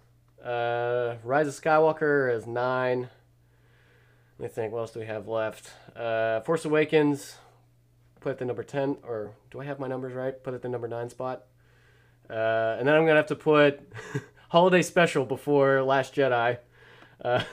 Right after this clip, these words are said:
<laughs> for, for reasons we can delve into later. Um, as far as the T V shows go, uh, I gotta, I gotta say Clone Wars is top tier for me.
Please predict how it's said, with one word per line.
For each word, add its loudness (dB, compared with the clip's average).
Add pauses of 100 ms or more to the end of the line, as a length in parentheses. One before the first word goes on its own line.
(140)
<laughs> -10
for, -2
for 0
reasons 0
we -2
can -2
delve -2
into -6
later. -2 (560)
Um, -2 (640)
as 0
far 6
as 4
the -4
T -2
V 0
shows 2
go, 2
uh, 2
I 0
gotta, 4
I -4
gotta 0
say 2 (400)
Clone 0
Wars 2
is -8
top -2
tier -2
for -8
me. -4